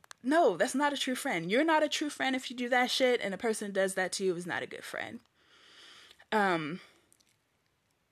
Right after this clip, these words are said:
and you really, <sighs> the value you have to place on your friendships are different too. Just like I said, it can't be what the person can do for you.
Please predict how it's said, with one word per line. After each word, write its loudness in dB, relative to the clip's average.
and -2
you -2
really, 0
<sighs> -10
the 4
value 2
you -6
have 2
to -6
place -2
on -6
your -6
friendships -8
are -4
different -10
too. -10
Just -8
like 0
I -2
said, -4
it -8
can't -6
be -6
what -6
the -12
person -4
can -8
do -8
for -10
you. -6